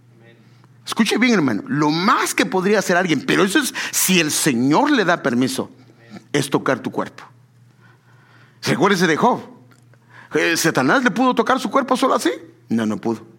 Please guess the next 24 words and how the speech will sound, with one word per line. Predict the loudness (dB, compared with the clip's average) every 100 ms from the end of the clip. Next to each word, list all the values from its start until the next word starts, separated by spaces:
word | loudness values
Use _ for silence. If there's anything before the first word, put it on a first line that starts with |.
| _ -4
Tuvo | -2
que | -2
pedir | -2 -2 -2
permiso. | -2 -2 -6 -14 -18 -10 -8 -2
Dice, | 0 0 -2 -6 -4
"Queridos | 0 2 2 0
amigos, | 0 0 0
no | 0 2
teman | 2 2 2
a |
los | 0 -2
que | -2
quieren | 0 2 2
matarles | 0 0 0 -2
el | -2
cuerpo. | -2 0 -2
Después | -2 -4 -2 -2 0 0
de | -2
esto | -2 -4 -2
no | -2 -2
pueden | -2 -2
hacerles | -2 -2 -2 -4 -6 -16 -8
nada | -4 0 0 0 -2
más. | -2 -4 -6